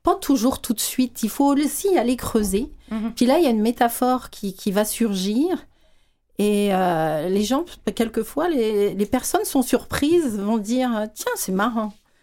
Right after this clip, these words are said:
Speaker 1: Tout à l'heure, on parlait d'éléphant, justement.
Speaker 2: Mhm.
Speaker 1: C'est, c'est arrivé une fois, elle dit, « Voilà, c'est, j'ai un éléphant sous le bras. » Puis, euh, ça, ça peut être une, une métaphore physique,
Speaker 2: Mhm.
Speaker 1: c'est le corps qui parle. Ça peut être un dessin, ça peut être aussi des gestes.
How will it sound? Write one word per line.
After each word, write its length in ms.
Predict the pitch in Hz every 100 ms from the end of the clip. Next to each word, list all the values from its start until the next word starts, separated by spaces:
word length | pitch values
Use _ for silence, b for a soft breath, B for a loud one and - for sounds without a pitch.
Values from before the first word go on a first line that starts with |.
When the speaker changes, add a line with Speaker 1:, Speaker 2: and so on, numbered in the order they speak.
| _ -
Speaker 1:
Tout 140 | -
à 60 | 220
l'heure, 140 | 233
on 80 | 208
parlait 300 | 196 202 226
d'éléphant, 520 | 214 196 190 - 269
justement. 460 | 294 202 - 220 220
Speaker 2:
Mhm. 260 | 226 247 302 508 b b _ _
Speaker 1:
C'est, 220 | - -
c'est 240 | 180 208
arrivé 300 | - 226 220
une 100 | 220
fois, 180 | 208 277
elle 40 | 247
dit, « 140 | 208
Voilà, 180 | 226 208
c'est, 380 | - 233 208 196
j'ai 240 | 185 233
un 140 | 262 233
éléphant 440 | 254 240 - 311
sous 240 | 302 - 285
le 60 |
bras. » 360 | 220 - 190 - - - _ _ _ _ _ _
Puis, 320 | - 214 208
euh, 300 | 190 180 180 175
ça, 160 | - -
ça 160 | - 214
peut 140 | 214
être 180 | 247 -
une, 160 | 233 220
une 680 | 214 214 - 208 202 202
métaphore 600 | 196 202 - 196 - 247 -
physique, 560 | - 226 196 330 -
Speaker 2:
Mhm. 260 | 208 208 202 233
Speaker 1:
c'est 60 |
le 80 | 196
corps 380 | - 240 240 -
qui 160 | -
parle. 400 | - 202 277 359 214 b b b
Ça 160 | - 214
peut 120 | 214
être 200 | 220 220
un 80 | 214
dessin, 640 | 196 202 - 214 233 262 277
ça 180 | -
peut 140 | 202 214
être 180 | 226 226
aussi 180 | -
des 160 | 202 220
gestes. 540 | 208 247 233 - -